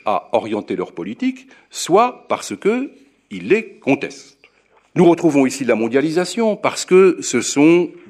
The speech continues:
à la fois des acteurs et des sous-produits de la mondialisation, comme des résistances qu'elle provoque ou des redistributions de puissance qu'elle entraîne.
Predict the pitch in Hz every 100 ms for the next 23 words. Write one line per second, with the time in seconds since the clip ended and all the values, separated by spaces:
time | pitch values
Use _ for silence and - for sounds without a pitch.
0 | - - 101 104 - 135 151 165 139 110
1 | 107 - - 151 147 113 101 - - 160
2 | 165 185 165 151 90 95 92 92 92 98
3 | 98 101 - 143 165 202 - - _ 143
4 | 147 139 113 104 139 151 - 269 214 117
5 | - - - 92 90 101 101 156 233 -
6 | - - - - _ - 156 190 208 -
7 | 113 104 - 147 147 147 - 135 131 131
8 | 127 113 120 117 143 170 220 - 151 139
9 | 135 - 73 -